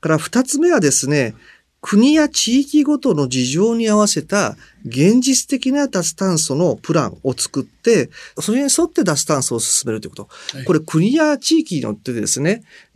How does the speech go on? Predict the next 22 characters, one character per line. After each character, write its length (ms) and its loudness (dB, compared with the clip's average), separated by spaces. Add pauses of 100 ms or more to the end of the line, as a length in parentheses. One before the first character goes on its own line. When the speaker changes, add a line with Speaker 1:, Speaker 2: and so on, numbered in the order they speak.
Speaker 1:
経 180 2
済 140 2
発 220 -4
展 100 2
の 100 2
状 180 0
況 240 0
も 120 -2
で 100 -2
す 160 -4
ね、 280 -4 (280)
地 120 -2
政 220 4
学 120 -2
的 100 -6
な 100 2
情 180 0
報 120 -8
も 80 -4
全 260 2
然 200 0
違 160 0